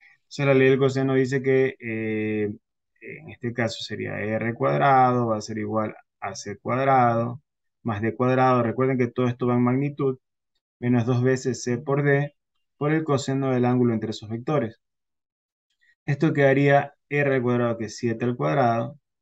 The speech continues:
igual a tres al cuadrado más cuatro al cuadrado, menos dos veces por tres y por cuatro, por el coseno del ángulo. Bueno, de aquí ya esto es matemáticas, esto es un simple despeje, tienen que despejar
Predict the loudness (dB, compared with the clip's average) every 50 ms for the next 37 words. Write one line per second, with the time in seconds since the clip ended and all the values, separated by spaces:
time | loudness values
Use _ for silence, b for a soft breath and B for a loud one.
0 | _ _ -10 -8 -6 -4 -2 0 2 2 0 0 -4 -6 -4 -2 -2 -2 -2 -4
1 | -8 _ _ _ _ _ _ _ _ _ _ _ _ _ _ _ _ _ _ _
2 | _ _ _ _ _ _ -2 0 0 2 2 0 -2 0 0 2 4 4 4 4
3 | 4 4 2 0 -2 -6 -10 _ _ _ _ _ _ _ _ _ _ _ _ _
4 | _ _ _ _ _ _ _ _ _ _ _ _ _ _ _ _ -10 -6 -4 -4
5 | -4 -4 -6 -10 -14 _ -2 -2 -2 0 0 0 0 0 0 0 2 2 2 2
6 | 0 -2 -6 -8 -12 _ _ _ _ _ _ _ _ _ _ _ _ _ _ _
7 | _ _ _ _ _ _ -4 -2 0 0 2 0 -2 0 0 0 0 2 2 2
8 | 2 2 0 -2 -6 -8 -8 -10 -10 -10 -10 -10 -6 -4 -4 -2 -2 -2 -4 -6
9 | -10 -14 _ _ _ _ _ _ _ _ _ _ -14 -12 -8 -6 -6 -6 -2 0
10 | 0 0 0 0 -4 -10 -10 -12 -14 _ _ _ _ _ _ _ _ -6 -4 -2
11 | -2 0 0 0 0 0 0 0 2 0 0 -2 -2 -4 -6 -8 -10 -10 -10 -10
12 | -10 -8 -4 -4 -4 -4 0 2 2 4 4 6 6 6 6 6 4 2 0 0
13 | 0 0 0 0 2 4 4 2 2 0 -4 -6 -6 -6 -8 -8 _ _ -4 0
14 | 0 0 0 -2 -4 -2 0 -2 -2 -2 0 0 0 0 0 0 0 0 0 0
15 | -2 -4 -4 -6 -2 -2 -2 -2 -2 -6